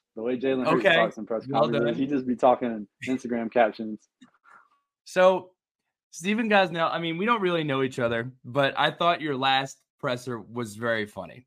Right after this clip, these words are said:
Speaker 2: because everybody is saying, like, "Man, every time this guy catches a ball, a ball, it's for a first down."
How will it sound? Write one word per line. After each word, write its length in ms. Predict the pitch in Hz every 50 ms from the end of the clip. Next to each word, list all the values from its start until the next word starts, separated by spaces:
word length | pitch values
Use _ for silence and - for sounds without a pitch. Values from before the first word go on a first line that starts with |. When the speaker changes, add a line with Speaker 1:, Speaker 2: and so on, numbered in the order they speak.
| _ _ -
Speaker 2:
because 360 | 147 139 135 160 147 143 143 - -
everybody 560 | 170 180 190 202 220 202 196 202 190 180 180
is 180 | 170 160 - -
saying, 340 | - 151 147 147 147 147 143
like, 300 | 139 131 127 123 127 _ _ _ _ _ _ - 127
"Man, 160 | 123 110 -
every 240 | - 135 156 185 196
time 240 | - - 165 160 156
this 100 | 143 139
guy 160 | 139 131 127
catches 380 | 127 - 123 113 113 117 110
a 60 | 110 101
ball, 200 | 101 101 - - 64 69
a 40 |
ball, 260 | 110 104 110 107 95 -
it's 120 | - -
for 120 | - 110
a 60 | 104 104
first 320 | - 214 208 98 - -
down." 260 | 101 98 87 - -